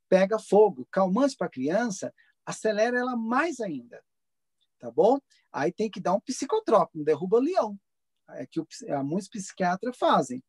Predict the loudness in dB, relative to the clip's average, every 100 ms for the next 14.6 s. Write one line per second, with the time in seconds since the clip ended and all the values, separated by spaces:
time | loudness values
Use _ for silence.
0 | _ _ -16 -6 0 2 4 4 2 -2
1 | 2 4 2 _ _ _ -20 _ -6 0
2 | 2 2 2 2 4 4 2 0 0 -2
3 | -2 -2 -2 -8 -14 -10 -12 -12 _ -6
4 | -2 -2 -2 -2 0 0 0 0 -4 -6
5 | -6 -4 -4 -6 -8 -6 -6 -4 -2 0
6 | 0 0 -2 -2 0 -4 -6 _ _ _
7 | -6 -2 -2 -2 -6 -4 -2 -2 -2 -8
8 | -6 -4 -4 -4 -4 -6 -4 -6 -2 0
9 | 0 -2 -4 -6 -4 -6 -4 -4 -2 0
10 | -2 -4 _ _ -20 -14 2 2 4 4
11 | 4 2 2 2 2 0 -2 -2 0 2
12 | 2 2 0 0 -2 0 0 0 -2 -2
13 | 0 0 0 -4 -2 2 4 2 0 -6
14 | -4 0 0 0 -4